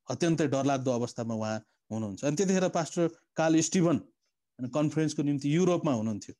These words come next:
अनि उहाँले युरोपका सबै विश्वासीहरू जतिजना त्यो कन्फरेन्समा सहभागी थिए, उनीहरूलाई र अगुवाहरूलाई अगाडि स्टेजमा बोलाएर घुँडा टेकेर त्यहाँ छेउ प्रार्थना गरियो, होइन, घुँडा टेकेर प्रार्थना गरियो।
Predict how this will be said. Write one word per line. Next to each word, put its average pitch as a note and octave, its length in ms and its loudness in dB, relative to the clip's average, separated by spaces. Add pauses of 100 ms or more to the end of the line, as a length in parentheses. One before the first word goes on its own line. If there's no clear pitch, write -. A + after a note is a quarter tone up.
(360)
अनि D#3+ 120 0
उहाँले E3+ 460 2 (420)
युरोपका E3 500 2
सबै F#3 340 2
विश्वासीहरू C3+ 680 0
जतिजना D3+ 360 0
त्यो C#3+ 120 -2
कन्फरेन्समा C#3+ 520 -2
सहभागी C#3 480 0
थिए, D#3 200 -4 (460)
उनीहरूलाई E3 560 4
र E3 60 2
अगुवाहरूलाई D3+ 600 2
अगाडि C#3+ 340 0
स्टेजमा C#3 380 -2
बोलाएर B2 480 -2 (400)
घुँडा F3 200 2
टेकेर D3+ 340 2
त्यहाँ B2+ 160 -2
छेउ B2 160 -6
प्रार्थना A2+ 480 -4
गरियो, G2+ 260 -8 (400)
होइन, C3 120 0
घुँडा C#3 260 0
टेकेर D#3 340 0
प्रार्थना A#2+ 440 -2
गरियो। G#2 240 -6